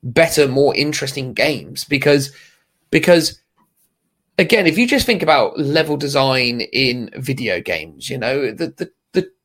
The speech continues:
delight of those things is the restrictions and the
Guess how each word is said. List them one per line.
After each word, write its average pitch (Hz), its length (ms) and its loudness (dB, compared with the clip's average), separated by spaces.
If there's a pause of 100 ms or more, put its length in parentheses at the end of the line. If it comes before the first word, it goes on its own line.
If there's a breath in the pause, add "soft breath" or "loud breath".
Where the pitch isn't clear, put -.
(180)
delight 202 480 4
of - 80 -12
those 110 240 -2
things 101 340 -6
is 120 120 -14
the 101 100 -10
restrictions 120 880 -4
and 110 160 -6
the 107 200 -2